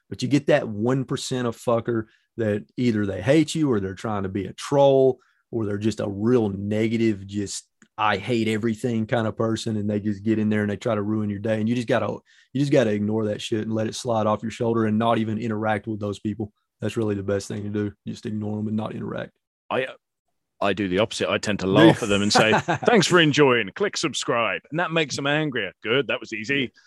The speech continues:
Speaker 1: That, that's a good way to handle it too. That's definitely a good approach. But what, what you shouldn't do is, like, try to engage and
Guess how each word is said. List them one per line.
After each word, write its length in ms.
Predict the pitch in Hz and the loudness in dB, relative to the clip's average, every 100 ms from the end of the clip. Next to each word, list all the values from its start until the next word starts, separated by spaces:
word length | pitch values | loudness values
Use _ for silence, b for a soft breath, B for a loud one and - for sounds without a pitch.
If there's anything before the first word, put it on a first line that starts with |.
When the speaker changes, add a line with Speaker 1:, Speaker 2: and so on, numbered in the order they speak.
| b b _ 113 | b b _ 2
Speaker 1:
That, 280 | 127 143 | 6 6
that's 240 | 123 147 160 | 8 6 6
a 60 | |
good 180 | 143 156 | 4 4
way 180 | 139 135 | 4 4
to 80 | 127 | 4
handle 340 | 131 127 113 | 0 0 -2
it 80 | 101 | -4
too. 200 | - 117 | -2 0
That's 280 | 107 113 - | 2 0 0
definitely 500 | 123 117 117 110 104 | -2 -2 -2 -4 -4
a 60 | 101 | -2
good 180 | 104 98 | -2 -2
approach. 380 | - 107 104 | 0 0 0
But 220 | - 113 - B B - | 0 -2 -2 B B 2
what, 200 | 131 123 | 4 6
what 220 | 143 147 | 6 6
you 80 | 127 | 4
shouldn't 380 | - 160 139 131 | 4 4 4 4
do 280 | 131 120 113 | 6 6 2
is, 300 | 120 113 101 | 0 -2 -2
like, 340 | 117 104 107 - | -2 -2 -4 -6
try 220 | - 120 | 2 4
to 100 | 113 107 | 4 0
engage 560 | 104 110 110 107 101 | 0 -2 0 0 -2
and 100 | 104 | -6